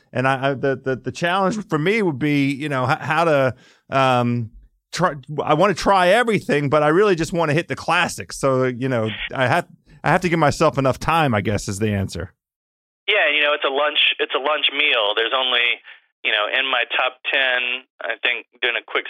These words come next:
Speaker 2: scan, there might be w-, you know, one that's open for, maybe two that are open for dinner. Um, so, you know, it's, it, it's a tight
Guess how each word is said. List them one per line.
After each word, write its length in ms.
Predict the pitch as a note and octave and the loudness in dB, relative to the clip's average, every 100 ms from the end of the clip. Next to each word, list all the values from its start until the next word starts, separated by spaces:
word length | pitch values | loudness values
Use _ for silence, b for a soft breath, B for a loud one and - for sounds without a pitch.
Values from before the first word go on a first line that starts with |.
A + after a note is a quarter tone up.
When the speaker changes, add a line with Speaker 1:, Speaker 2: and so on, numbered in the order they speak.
| - | -6
Speaker 2:
scan, 500 | - A#2+ A2+ A2+ G#2 B B B _ _ _ _ | -2 0 0 -2 -6 B B B _ _ _ _
there 140 | A2+ A#2 | -6 -4
might 320 | A#2 B2 A#2 | 0 -2 0
be 300 | A#2 A2+ G#2+ _ _ _ _ _ _ _ _ _ B2 | 0 0 -2 _ _ _ _ _ _ _ _ _ _
w-, 320 | B2 A#2+ A#2 - - | -20 -16 -16 -16 -10
you 100 | A#2 | -6
know, 160 | F2+ - - - | -6 -10 -16 -4
one 420 | C#3+ D#3+ A2 G#2 - - | 0 0 -2 -4 -10 -6
that's 160 | A#2+ A#2 | -4 -2
open 420 | B2+ B2+ A2+ G#2+ _ - | -2 -2 -6 -6 _ -8
for, 80 | A2+ G2 | -8 -4
maybe 240 | C3+ C#3 A#2 - | -4 -2 -2 0
two 180 | F#3 C#3 | 2 2
that 100 | A#2 | 2
are 80 | A2+ | 0
open 240 | A#2 G#2+ - | -2 -6 -6
for 80 | G#2+ | -4
dinner. 400 | A#2+ G#2+ G2 - B B B B | -2 -2 -4 -10 B B B B
Um, 400 | A#2 A#2+ A#2 A#2 - | 0 0 -2 -4 -2
so, 60 | |
you 80 | C#3+ | 0
know, 200 | B2 A#2+ | 2 0
it's, 120 | B2+ C3+ | 0 0
it, 220 | C#3 C#3 | 0 0
it's 160 | C#3 - | -2 -2
a 80 | - | -2
tight 280 | D#3+ D3 | 0 -2